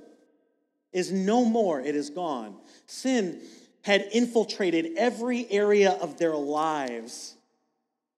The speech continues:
And so God destroys it all. You can't see it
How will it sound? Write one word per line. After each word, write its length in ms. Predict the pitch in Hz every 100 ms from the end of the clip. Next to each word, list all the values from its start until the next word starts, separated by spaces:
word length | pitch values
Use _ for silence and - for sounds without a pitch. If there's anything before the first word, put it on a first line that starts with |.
| -
And 100 | 143
so 180 | - 151
God 440 | 127 160 175 175
destroys 500 | 156 - 147 139 147
it 80 | 165
all. 400 | 190 233 - - _ _ _ _ _ _ _ _ _ _ _ _ _ -
You 140 | 180
can't 320 | - 285 285
see 260 | - 233 220
it 220 | 175